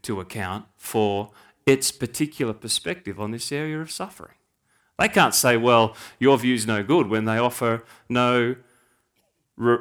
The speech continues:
reliable or reality of an alternative. But let's think through this a bit more. See, I think it's fascinating that we live in a society that loves to hold these arguments up,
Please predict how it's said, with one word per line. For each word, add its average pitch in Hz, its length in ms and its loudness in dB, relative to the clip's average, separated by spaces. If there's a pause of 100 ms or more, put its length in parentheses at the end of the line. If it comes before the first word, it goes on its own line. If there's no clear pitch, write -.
reliable 120 1080 4
or 117 140 -2
reality 110 760 0
of 104 420 -4 (280)
an 98 540 -8 (280)
alternative. 98 760 -10 (360)
But 135 120 -4
let's 196 200 0
think 220 200 -4
through 185 220 0
this 165 160 -4
a 151 60 -6
bit 127 200 -2
more. 104 240 -8
See, 127 300 -4 (1300)
I 139 80 0
think 208 120 2
it's 185 100 -4
fascinating 175 420 2
that 147 100 4
we 139 80 4
live 170 220 8
in 165 80 4
a 151 80 2
society 143 520 8
that 117 140 2
loves 131 240 6
to - 80 -2
hold 135 300 2
these 139 180 2
arguments 131 540 2
up, - 420 0